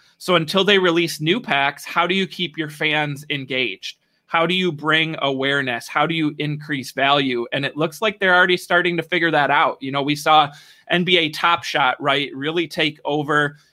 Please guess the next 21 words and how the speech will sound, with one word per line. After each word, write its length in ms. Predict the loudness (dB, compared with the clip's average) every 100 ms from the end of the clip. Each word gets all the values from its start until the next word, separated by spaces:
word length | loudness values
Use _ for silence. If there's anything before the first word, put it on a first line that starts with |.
| -10
and 120 | -6
become 360 | -4 -2 -2 -2
popular. 640 | 0 2 2 0 -2 -2
And 140 | -2 0
one 120 | 0
of 80 | 0
the 80 |
things 380 | -4 -6 -8 -10
they 240 | -2 0 0
do 360 | 0 0 0
is 420 | 0 0 0 -4
where 100 | -4
you 580 | -4 -2 0 2 2 -2 _ _ _
can 260 | 0 0 -2
create 500 | -2 2 2 0 -6
collections. 920 | -4 0 2 0 -2 -2 0 -2 -6
You 120 | -4
have 320 | 0 0 0 -4
to, 120 | -2
you 160 | -2
know, 360 | 0 0 0 -6